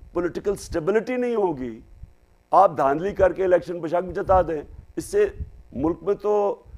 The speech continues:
सियासी तौर पे मुल्क में stability नहीं आने लगी, और जब political stability नहीं आएगी, economic stability तो और नीचे चली जाएगी। हाँ, जो इकोनॉमी है इस वक्त,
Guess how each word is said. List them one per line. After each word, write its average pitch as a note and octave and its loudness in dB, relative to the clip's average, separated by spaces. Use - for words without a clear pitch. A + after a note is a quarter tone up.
सियासी D#3 -2
तौर F3+ 4
पे F3 -6
मुल्क D#3 -6
में E3 -8
stability D#3 -6
नहीं A3+ -4
आने G3+ 0
लगी, G#2+ -8
और E3 4
जब E3+ -2
political F3 -2
stability F#3 -2
नहीं G3 0
आएगी, F#3+ 2
economic D#3 -2
stability D3+ -6
तो E3 2
और G3 8
नीचे F#3 -6
चली E3+ -6
जाएगी। C#3+ -4
हाँ, - -10
जो C#3+ -4
इकोनॉमी E3 2
है G#3 2
इस - -4
वक्त, C3+ -4